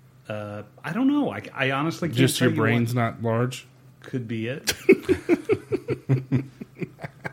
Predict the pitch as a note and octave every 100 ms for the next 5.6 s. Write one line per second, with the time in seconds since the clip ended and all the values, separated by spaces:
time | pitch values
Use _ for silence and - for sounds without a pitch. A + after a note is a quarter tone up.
0 | - _ - - - - - A#2+ A#2+ -
1 | - B2 A#2+ A#2 - - C3 A#2 - -
2 | D#3+ - F#3+ F#3 F3+ B3+ A#3+ D3 A#2 G#2+
3 | B2 - - - F#3 G#2 F#3+ C#3 B2 C#3
4 | A2+ A#2+ C3 - G#2+ C#3 D3+ - B2+ C3+
5 | A#2+ B2 F3+ - G2+ G2